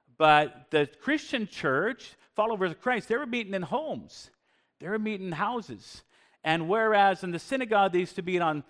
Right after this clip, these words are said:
Saturday on the Sabbath, the Bible says that the new converts met on the Lord's Day, the first day of the week. That's why we meet on Sunday. We follow the tradition of the,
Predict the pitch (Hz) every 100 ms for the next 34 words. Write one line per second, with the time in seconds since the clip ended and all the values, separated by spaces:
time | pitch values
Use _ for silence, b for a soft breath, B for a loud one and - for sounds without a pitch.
0 | b - - 220 262 226 175 165 156 -
1 | - 233 285 165 233 - - _ b b
2 | b b 143 190 226 208 - 190 175 160
3 | 170 - 165 170 262 - 175 160 160 -
4 | 170 180 170 170 170 175 208 247 233 -
5 | 131 143 - - 214 - - 180 143 120
6 | 110 185 - 202 202 190 180 190 180 165
7 | - 220 240 113 110 _ b b - 147
8 | - 170 160 156 151 _ - 160 165 165
9 | 143 139